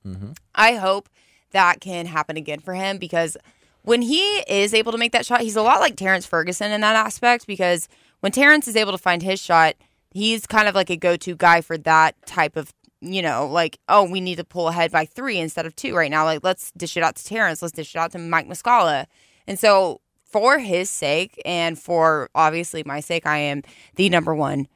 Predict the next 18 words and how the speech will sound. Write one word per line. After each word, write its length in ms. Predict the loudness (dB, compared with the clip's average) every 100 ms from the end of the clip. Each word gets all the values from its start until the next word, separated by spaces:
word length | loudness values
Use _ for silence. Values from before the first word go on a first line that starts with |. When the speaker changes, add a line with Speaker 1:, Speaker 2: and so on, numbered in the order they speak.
| _
Speaker 2:
Mike 200 | -2 0
Muscala 360 | -2 -6 -4 -4
fan. 380 | -8 -12 -12 -16 _ _ _
And 180 | -4 -4
so 400 | 2 4 6 4 2
I 240 | 4 4
would 160 | 4 -2
love 420 | -6 0 2 2
to 100 | 0
see 180 | -12 -10
him 160 | -10 -8
be 100 | -8
able 140 | -8
to 60 | -8
find 240 | -8 -6
his 140 | -6 -6
shot 240 | 0 0
again 400 | 2 0 0 -2